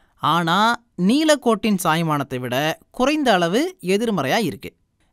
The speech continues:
நீலக்கோட்டை விட அதிக அளவு எதிர்மறையா இருக்கணும்னா, இந்த மாதிரி ஒரு கோட்டை வரைஞ்சிருக்கணும்.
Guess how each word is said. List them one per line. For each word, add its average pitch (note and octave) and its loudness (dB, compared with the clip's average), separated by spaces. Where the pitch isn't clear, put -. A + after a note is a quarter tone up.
நீலக்கோட்டை G#3 0
விட F3+ -4
அதிக B3+ 0
அளவு A3+ 0
எதிர்மறையா G#3+ -2
இருக்கணும்னா, D3 -6
இந்த C#4+ 0
மாதிரி G3 -2
ஒரு D#3+ -4
கோட்டை F#3+ -2
வரைஞ்சிருக்கணும். D#3 -4